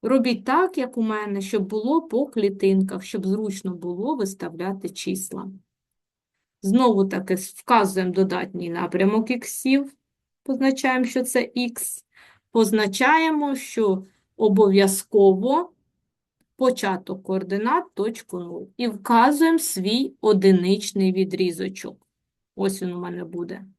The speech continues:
Да? Одиничний відрізочок. Ось тут один, тут один, тут у мене мінус один пішло, і сюди пішло також мінус один.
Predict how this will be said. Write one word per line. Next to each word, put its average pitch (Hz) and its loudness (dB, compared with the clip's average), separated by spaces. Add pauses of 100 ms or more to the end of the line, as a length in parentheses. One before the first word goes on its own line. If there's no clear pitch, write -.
(920)
Да? 285 2
Одиничний 190 2
відрізочок. 190 0
Ось 196 -4
тут 302 -2
один, 302 -4 (380)
тут 208 -4
один, 302 -2 (160)
тут 262 -2
у 214 0
мене 190 2
мінус 196 4
один 285 -2
пішло, 311 -4 (280)
і 226 -4
сюди 208 -2
пішло 185 -6
також 190 -6
мінус 185 -6
один. 185 -10